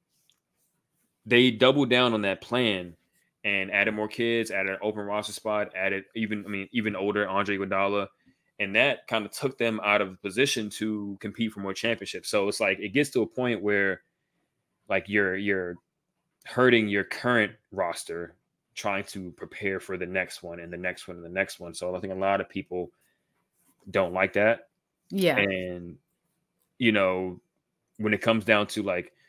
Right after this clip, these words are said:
Speaker 1: trade deadline and stuff like that, and they're not very active, it rubs a lot of people the wrong way because it feels like you're just not doing all you can to help Steph in this current moment.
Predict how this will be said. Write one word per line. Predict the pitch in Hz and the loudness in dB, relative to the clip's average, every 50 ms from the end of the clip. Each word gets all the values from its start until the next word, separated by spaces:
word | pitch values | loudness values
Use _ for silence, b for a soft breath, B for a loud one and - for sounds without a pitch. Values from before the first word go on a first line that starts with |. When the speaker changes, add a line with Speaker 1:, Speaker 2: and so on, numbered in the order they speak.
| _ _ - | _ _ -6
Speaker 1:
trade | - - 120 110 107 104 101 | -2 2 4 4 4 4 4
deadline | 95 104 104 98 98 101 98 98 98 95 95 95 95 95 92 | 4 4 4 4 2 2 0 0 2 0 0 0 -2 -2 -4
and | 92 - | -6 -6
stuff | - 107 98 - | -4 -6 -4 -4
like | 104 101 98 | -4 -4 -2
that, | 101 98 95 95 | 0 0 0 0
and | 95 | -2
they're | 95 95 | -2 -2
not | 95 98 95 90 87 | -2 -2 -2 -4 -6
very | 90 87 90 87 - | -8 -8 -8 -4 0
active, | 107 107 104 98 - 104 101 101 98 98 92 b b b b b | 2 2 2 2 0 2 2 2 2 0 -2 b b b b b
it | - 101 | -6 -2
rubs | 98 107 107 95 | 0 0 0 0
a | 101 | 0
lot | 104 98 | -2 -2
of | 95 - | -2 -2
people | 110 98 92 | -4 -6 -6
the | 95 | -6
wrong | 90 101 98 95 92 | -4 -4 -4 -4 -2
way | 92 101 101 | -2 -2 -2
because | 95 90 90 - - 95 87 | -2 -4 -6 -6 -6 -6 -4
it | 92 87 | -6 -8
feels | - - 104 98 95 92 - 95 | -4 -2 -2 -2 -2 -2 -4 -6
like | 90 87 87 - - - | -6 -6 -6 -8 -10 -10
you're | 101 98 92 | -8 -8 -8
just | 92 92 - - | -8 -10 -10 -6
not | 92 95 95 - - | -4 -4 -4 -4 -4
doing | 95 95 92 92 | -6 -6 -6 -6
all | 92 90 87 | -6 -6 -6
you | 87 85 82 | -6 -8 -10
can | - - 92 90 87 85 | -8 -6 -6 -4 -6 -8
to | - - | -10 -12
help | 85 - 90 85 - | -8 -6 -6 -6 -8
Steph | - - 92 87 85 - - - _ _ 101 | -6 -4 -4 -4 -4 -6 -10 -18 _ _ -18
in | 92 85 | -16 -14
this | 85 - | -14 -14
current | - - 92 87 80 82 | -10 -8 -8 -8 -8 -10
moment. | 87 85 80 80 - | -12 -14 -14 -16 -20